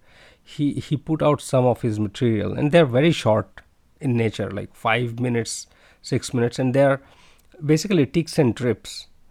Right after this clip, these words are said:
uh, tips. So, like, how to control your watercolor. I already had a, uh, episode on that, <clears throat> so you can look into that ep-, episode if you want to check, check out how to control. Uh,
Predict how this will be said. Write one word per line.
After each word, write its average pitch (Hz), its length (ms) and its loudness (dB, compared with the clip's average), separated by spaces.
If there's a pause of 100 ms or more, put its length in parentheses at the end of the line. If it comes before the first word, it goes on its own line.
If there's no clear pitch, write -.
(120)
uh, 123 160 -4
tips. - 520 -4 (560)
So, 120 360 2
like, 110 280 -2
how 139 220 0
to 131 160 -6
control 117 480 0
your 113 100 2
watercolor. 104 460 -2
I 107 120 -2
already 131 340 2
had 113 280 2
a, 101 440 0 (640)
uh, 101 300 -2 (100)
episode 131 480 4
on 110 220 4
that, 101 440 -2 (240)
<clears throat> 107 260 6
so 120 140 -2
you 120 140 4
can 123 340 4
look 127 240 2
into 123 220 4
that 110 160 2
ep-, - 320 -6 (400)
episode 120 400 0
if 107 120 -4
you 120 80 0
want 107 200 2
to 107 60 -4
check, - 380 -6 (120)
check 120 220 -4
out 107 200 -2
how 113 160 -2
to - 100 -6
control. 113 540 -6 (580)
Uh, - 140 -10